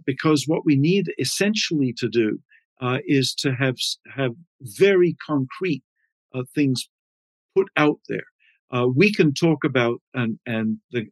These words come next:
the government has been doing a good job of, of trying to repatriate Canadians, um, from, uh, from the affected areas.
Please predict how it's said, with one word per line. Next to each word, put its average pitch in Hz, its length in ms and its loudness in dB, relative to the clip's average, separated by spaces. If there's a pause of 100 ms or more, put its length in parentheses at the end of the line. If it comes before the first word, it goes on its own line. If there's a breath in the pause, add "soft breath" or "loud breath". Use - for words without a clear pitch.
the 123 100 -4
government 131 400 0
has 110 200 -6
been 110 200 0
doing 127 380 4 (320 soft breath)
a 127 120 2
good 143 260 2
job 165 360 0
of, 131 100 -4 (140)
of - 220 -8
trying 123 340 -2
to 110 260 -4
repatriate 139 960 0
Canadians, 143 600 -6 (500 soft breath)
um, 110 300 -4
from, 117 500 -4
uh, 107 200 -4 (200)
from 113 340 -4
the 113 120 2
affected 113 580 -2
areas. 117 640 -4